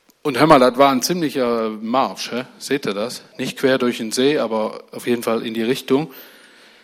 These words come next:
Nach Sarepta in Phönizien und bleibt dort. Hi, der Plan war noch nicht fertig. Ab, Marsch. Hau ab.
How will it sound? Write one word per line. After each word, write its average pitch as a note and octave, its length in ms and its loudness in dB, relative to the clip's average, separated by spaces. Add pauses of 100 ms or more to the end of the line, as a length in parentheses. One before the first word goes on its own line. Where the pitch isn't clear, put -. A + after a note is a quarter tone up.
(260)
Nach B2+ 240 2
Sarepta C3+ 800 2 (600)
in E3 200 0
Phönizien E3 640 4
und D#3 240 0
bleibt E3+ 440 4
dort. F#2+ 380 -6 (280)
Hi, A3+ 200 4 (640)
der C3 120 2
Plan A#2 340 -2
war F3 100 4
noch B3 140 4
nicht C#4 200 2
fertig. E4+ 440 2 (180)
Ab, - 460 2 (400)
Marsch. B2+ 680 2 (720)
Hau G#3 260 8
ab. F#3 380 -2